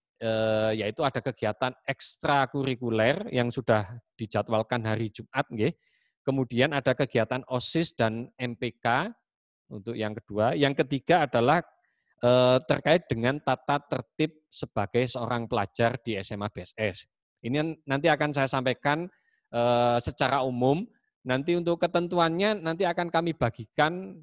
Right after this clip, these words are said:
melalui wali kelas, nggih. Nanti berupa, eh, bentuk P D F begitu untuk bisa dipelajari oleh Bapak Ibu sekalian. Yang pertama terkait dengan osis dan M P K, nanti ini anak-anak juga ada kegiatan rutin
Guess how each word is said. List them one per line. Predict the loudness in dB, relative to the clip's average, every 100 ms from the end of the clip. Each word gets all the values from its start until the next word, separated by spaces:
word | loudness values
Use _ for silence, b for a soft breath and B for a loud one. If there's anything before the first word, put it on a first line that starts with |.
| _ -6
melalui | 0 2 4 2 2 4
wali | 2 2
kelas, | 0 0 0 -8 -12 -8
nggih. | -4 -4
Nanti | -4 -6 -6
berupa, | -6 -8 -2 0 2 2 0 -2 -6
eh, | -8 -6 -6 -6 -10 _ _ _ _ _
bentuk | -8 -4 -4 -2
P | -4
D | -6 -2
F | -2 -2
begitu | -6 -6 -2 -2 -2
untuk | -4 -6
bisa | -8 -6 -6
dipelajari | -4 -4 -2 -2 -4 -6
oleh | -4 -4 -4 -6
Bapak | -8 -6 -6
Ibu | -6 -10
sekalian. | -8 -6 -4 -4 -8 _ _ _ _ _ _ _ _ _ _ _ _ _
Yang | 0 0 0
pertama | -2 0
terkait | -2 0 0
dengan | -2 -4
osis | -4 -4
dan | -6 -6 -6
M | -6
P | -6
K, | -4 -6 -6
nanti | -10 -10 -10 -8
ini | -6
anak-anak | -6 -6 -6 -8 -10
juga | -14 -12 -10
ada | -10 -8 -8 -8 -10
kegiatan | -14 -10 -10 -10 -8 -8 -8 -12
rutin | -16 -10 -8 -8